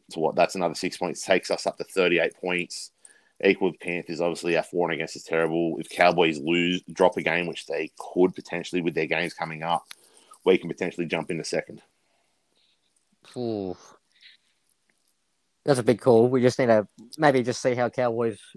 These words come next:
Speaker 1: Well, they've
Speaker 2: do
Speaker 1: got
Speaker 2: in their
Speaker 1: Cowboys,
Speaker 2: games.
Speaker 1: they've got the Warriors, South, and then, uh, Panthers. South, I see them losing 'cause that's down here as well, so that'll be a tough game for them.
Speaker 2: Yeah.
Speaker 1: Warriors this weekend,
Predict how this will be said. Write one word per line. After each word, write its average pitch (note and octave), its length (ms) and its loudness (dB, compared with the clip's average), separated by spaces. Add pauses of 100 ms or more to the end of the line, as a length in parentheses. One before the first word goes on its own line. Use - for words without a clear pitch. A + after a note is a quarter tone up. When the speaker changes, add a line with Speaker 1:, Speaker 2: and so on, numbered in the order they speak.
(280)
Speaker 1:
Well, F2+ 140 0
they've G2 120 6
Speaker 2:
do A#2+ 60 2
Speaker 1:
got A#2 80 4
Speaker 2:
in A2+ 60 0
their B2 100 4
Speaker 1:
Cowboys, A2+ 180 8
Speaker 2:
games. A#2+ 180 6
Speaker 1:
they've A#2 100 0
got G2+ 120 2
the G2 80 0
Warriors, G2+ 800 2
South, - 760 -4 (400)
and F2 220 -10
then, E2 480 -10 (1600)
uh, C#2+ 440 -4 (180)
Panthers. D#2 600 -6 (1300)
South, G#2+ 400 2
I G#2 60 0
see F#2+ 200 -2
them F2 200 -2
losing F2+ 240 -2
'cause - 100 -12
that's F#2+ 220 -2
down F2+ 180 -2
here F2+ 380 -2
as E2 160 -8
well, F2 340 0
so E2+ 220 -4
that'll F2 260 -2
be F2 140 -6
a E2 40 -8
tough E2 240 -2
game E2+ 180 -8
for D2+ 100 -20
them. F#2 340 -8 (800)
Speaker 2:
Yeah. B2+ 160 2
Speaker 1:
Warriors A2 420 8
this G#2+ 240 -2
weekend, F#2+ 380 0